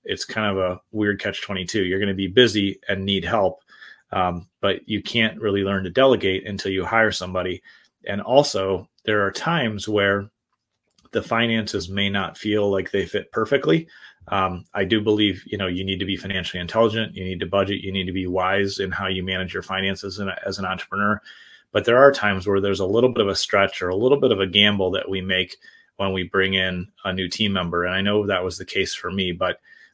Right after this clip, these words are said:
what was great about it is I realized I needed help. So I, first step was just, I need to hire an assistant.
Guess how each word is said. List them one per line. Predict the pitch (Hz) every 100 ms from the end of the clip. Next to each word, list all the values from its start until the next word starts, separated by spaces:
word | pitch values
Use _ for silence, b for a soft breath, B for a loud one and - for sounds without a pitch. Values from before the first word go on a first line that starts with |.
| -
what | 101
was | 98
great | - 127
about | 127 95 95
it | 92 -
is | 101 95 90 - - _ -
I | 95
realized | 95 120 123 107
I | 107
needed | 101 101 90
help. | 90 87 -
So | - 92
I, | 90 - -
first | 104 -
step | 101 107
was | 95
just, | 98 - 95
I |
need | 95 104
to | 98
hire | 101 104
an | 104
assistant. | - 90 - 92